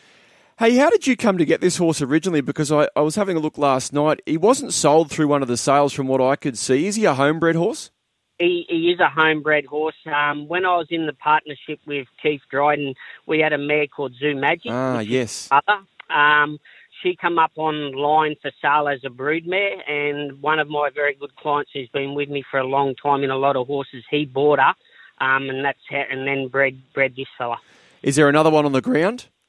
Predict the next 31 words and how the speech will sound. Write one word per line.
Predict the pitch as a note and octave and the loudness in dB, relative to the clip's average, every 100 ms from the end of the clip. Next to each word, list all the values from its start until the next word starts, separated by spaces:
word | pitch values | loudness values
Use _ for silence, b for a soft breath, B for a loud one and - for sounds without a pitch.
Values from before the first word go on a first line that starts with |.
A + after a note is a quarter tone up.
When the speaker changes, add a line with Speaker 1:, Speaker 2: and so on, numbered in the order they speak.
| _ _ _ _ b b _ | _ _ _ _ b b _
Speaker 2:
Uh, | C#3+ D3 | 4 4
there | D3+ C#3 | 2 4
certainly | G3 F3+ D#3+ D#3 D3+ D#3+ | 4 4 6 6 6 4
is. | C3+ | 4
Um, | D3 C#3 C#3+ C#3+ | 2 2 0 2
there's | C#3+ C3+ | 2 2
a, | C#3+ C#3 D3 | 0 0 -2
there's | C#3+ C3 | -6 -10
a | C3+ - | -14 -4
colt | D#3 - | -4 -4
by | C#3 | -10
Casino | C3 B2+ - D3 C#3 B2+ | -12 -16 -10 -8 -6 -6
Prince. | - C3 - _ _ _ | -6 -10 -10 _ _ _
Speaker 1:
How's | A#2+ A#2 | -8 -4
he | C3 | -4
coming | B2+ B2+ A#2 | -4 -4 -4
along? | A2 G#2+ G#2+ - _ _ _ _ _ _ - | -4 -6 -8 -14 _ _ _ _ _ _ -2
Speaker 2:
Um, | D3 D#3+ | -2 -2
he's, | D#3 G3+ F#3+ E3+ | -4 -6 -6 -8
he's | F3 G3+ F#3 | -6 -4 0
only | G3 F#3+ F3+ | 0 0 -4
a | D#3 | -2
baby. | D#3 D#3 F3+ F#3+ | 0 0 -2 -6
He's | E3 E3+ E3 | -10 -4 -2
only | D#3+ D#3+ D3+ | -2 -2 -2
a, | C#3+ C#3+ | -2 0
um, | D3 D3 D3 | -2 -2 -6
a | C3+ | -8
weaner. | C3 C#3+ E3+ E4 - _ | -4 -4 -2 -4 -8 _
Speaker 1:
Okay. | A2+ B2+ A2+ | -12 -6 -4
Speaker 2:
Um, | A2 C#3+ D3 D3 | 2 4 2 0